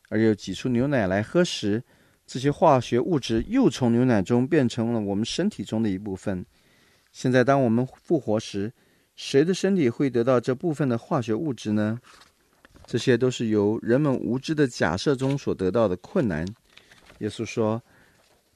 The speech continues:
：“你们所以错了，岂不是因为不明白圣经，不晓得神的大能吗？你们的错误是在于你们对经文的无知。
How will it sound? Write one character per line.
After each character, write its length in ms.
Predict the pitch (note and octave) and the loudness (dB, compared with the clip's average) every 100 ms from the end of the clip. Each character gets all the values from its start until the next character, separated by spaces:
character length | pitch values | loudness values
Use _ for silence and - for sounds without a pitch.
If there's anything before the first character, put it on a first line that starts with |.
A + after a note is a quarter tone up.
| _ | _
：“你 100 | - | 2
们 160 | B2 C3 | 6 6
所 200 | - D#3+ | 4 4
以 100 | C#3+ | 4
错 320 | - - E3 | -2 0 4
了， 240 | A2+ E2+ - - _ _ _ _ | 4 4 0 -16 _ _ _ _
岂 180 | - A#2 | -4 -2
不 100 | B2 | -2
是 160 | - | -2
因 160 | B2 B2+ | 0 4
为 200 | B2+ A#2 | 4 4
不 120 | A#2+ | 2
明 220 | C3+ B2 | 0 2
白 100 | A#2+ | 2
圣 300 | A#2 - D3+ | 2 0 0
经， 320 | C3 D3+ E3 E3 | 0 0 0 0
不 140 | D3+ | -2
晓 180 | - F#2+ | 0 0
得 100 | G2 | 0
神 220 | - G#2+ | 0 0
的 80 | B2+ | 2
大 180 | F3 C3 | 4 4
能 160 | F#2+ | 2
吗？ 240 | G2+ G#2+ B2 _ _ _ _ _ | 0 -2 -4 _ _ _ _ _
你 140 | - A#2 | -2 0
们 80 | B2 | 2
的 120 | B2 | 0
错 320 | - D#3+ C#3 | 2 6 6
误 120 | A#2 | 6
是 200 | A2 A#2+ | 2 -2
在 180 | B2 A#2 | 2 2
于 180 | G#2 G2+ | 2 0
你 80 | G2 | 0
们 160 | G2+ | 0
对 160 | A2+ A2 | 2 0
经 280 | - D#3+ F3+ | 0 -2 0
文 120 | G#2+ | 0
的 120 | F#2+ | 0
无 180 | C2 G2+ | -4 -6
知。 340 | - B2 B2+ | -6 -4 -4